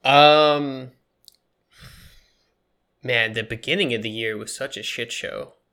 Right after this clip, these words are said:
because we, we had, um, elections and shit in January, and then covid stuff was worse, and then finally got vaccinated, and then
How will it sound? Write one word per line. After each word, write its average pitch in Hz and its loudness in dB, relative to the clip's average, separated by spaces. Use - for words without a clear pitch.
because 120 -10
we, 113 -8
we 113 -14
had, 113 0
um, 104 -8
elections 131 -4
and 65 -20
shit - -8
in - -20
January, 127 -2
and 117 -14
then - -16
covid 127 -2
stuff 123 -8
was 120 -12
worse, 120 -6
and 107 -12
then 117 -18
finally 139 -4
got 127 -4
vaccinated, 117 -8
and 104 -14
then 101 -14